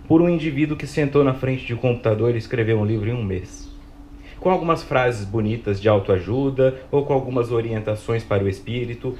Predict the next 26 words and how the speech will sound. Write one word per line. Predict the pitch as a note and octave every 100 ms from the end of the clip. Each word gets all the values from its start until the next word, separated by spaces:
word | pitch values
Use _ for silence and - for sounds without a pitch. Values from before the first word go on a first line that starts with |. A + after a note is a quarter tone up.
| -
mas | C3 B2
por | - C3+
que | - C#3 D3
que | D3
eu |
preciso | C#3+ C3+ - B2 A2+
continuar | G#2+ A2+ - A2 G#2+
buscando | A2 G#2+ - G2+ G2+
fora | - A#2 A2+ G2 - -
se | - A#2+
eu |
ainda | A#2+ B2 B2
nem | A#2+ C3+ E3
mergulhei | F3 D#3+ D#3 A#2 A2 G#2
lá | F#2
dentro? | F#2 F2 - - - - - - - - - - - - - - - - -
Como | C3+
é | E3+
que | F3
eu | C#3
posso | - D#3 D#3+ C3
virar | A#2 A#2+ C#3
as | C3 -
costas | C#3+ C#3+ - G#2+
para | - C3
Kardec | - F#2+ G2+ B2 B2+ -